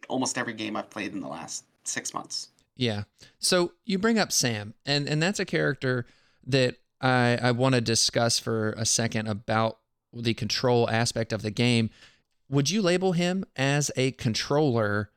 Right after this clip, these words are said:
Speaker 2: because of his kind of easy access to pushes, or would you put him more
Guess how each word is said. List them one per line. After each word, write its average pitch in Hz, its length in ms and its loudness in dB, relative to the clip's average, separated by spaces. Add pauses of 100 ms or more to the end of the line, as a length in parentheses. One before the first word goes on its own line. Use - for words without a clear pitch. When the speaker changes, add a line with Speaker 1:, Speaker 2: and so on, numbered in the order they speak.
(200)
Speaker 2:
because 131 360 0
of 117 140 0
his 117 440 2
kind 117 260 0
of 107 120 0
easy 117 440 0
access 107 440 -2
to - 100 -8
pushes, 107 520 0 (500)
or 151 400 4
would 120 280 2
you 127 180 4
put 123 240 0
him 123 180 4
more 113 600 2